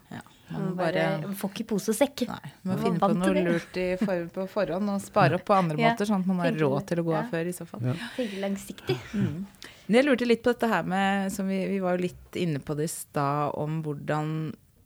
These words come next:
Speaker 1: ledere, eh, ser for seg, eh, eller hva slags arbeidstakere ledere ønsker å ha, da. Hva, hva vil du si, eller hvordan, hvordan er det, hva er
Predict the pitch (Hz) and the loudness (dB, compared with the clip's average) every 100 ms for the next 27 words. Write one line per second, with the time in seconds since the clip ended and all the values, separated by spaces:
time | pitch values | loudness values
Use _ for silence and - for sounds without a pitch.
0 | _ - 180 190 151 139 131 131 147 147 | _ -6 0 4 4 2 0 4 4 4
1 | 147 - - - - 170 165 165 165 - | 2 -4 -10 -14 -8 -4 -2 -4 -6 -8
2 | - - 151 151 - 147 - - 160 160 | -8 -4 -2 -4 -6 -8 -8 -4 -2 -2
3 | - - _ _ - 165 156 156 - - | -4 -10 _ _ -8 -6 -4 -6 -4 2
4 | 175 175 156 160 - 170 175 190 - 202 | 2 2 -2 -8 -4 0 0 0 0 2
5 | 151 139 147 - 175 175 156 139 160 165 | 2 -2 -4 -2 -2 0 0 0 0 0
6 | - 165 185 202 220 214 180 214 - 208 | -4 -4 -2 2 4 6 8 6 6 2
7 | 277 254 240 - - 196 214 196 208 202 | 2 0 -2 -6 -2 0 2 2 2 0
8 | 190 190 208 214 208 - - - 175 185 | 0 0 2 2 0 -4 -10 -12 -6 -2
9 | 208 156 147 175 180 190 160 160 180 | 0 2 2 4 2 2 -4 -4 -2